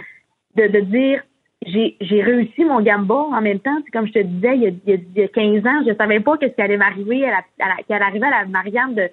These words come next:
de dix-sept ans qui, qui partait naïve en disant, « Moi, je vais aller aux Olympiques, puis je vais vivre mon rêve, puis je, je mets de côté ma famille, je mets de côté mes études, je mets de côté plein d'affaires pour essayer d'aller,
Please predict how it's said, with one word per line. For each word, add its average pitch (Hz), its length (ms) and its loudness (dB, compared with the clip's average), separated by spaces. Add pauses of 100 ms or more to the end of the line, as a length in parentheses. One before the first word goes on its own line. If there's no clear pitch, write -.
(180)
de 202 100 2
dix-sept 180 440 -4
ans 269 120 0 (120)
qui, - 60 -20
qui - 460 -20
partait 269 440 -2
naïve 247 560 0
en 202 140 -2
disant, « 226 360 -2
Moi, 302 200 0
je 220 80 -6
vais 247 80 0
aller 233 140 0
aux 240 160 -2
Olympiques, 208 640 -4
puis 214 120 -2
je 190 60 -2
vais 214 100 4
vivre 226 220 2
mon 202 180 4
rêve, 254 340 2
puis 202 140 -4
je, - 400 -20
je 233 60 -4
mets 247 100 0
de 247 60 -14
côté 240 420 2
ma 226 180 2
famille, 240 460 2
je 226 60 -2
mets 208 80 0
de 208 40 -12
côté 214 300 -2
mes 226 140 2
études, 214 500 0
je 220 60 0
mets 214 100 2
de 208 60 -8
côté 208 260 2
plein 285 180 2
d'affaires 262 540 0
pour 214 160 -4 (380)
essayer 226 400 0
d'aller, 214 300 0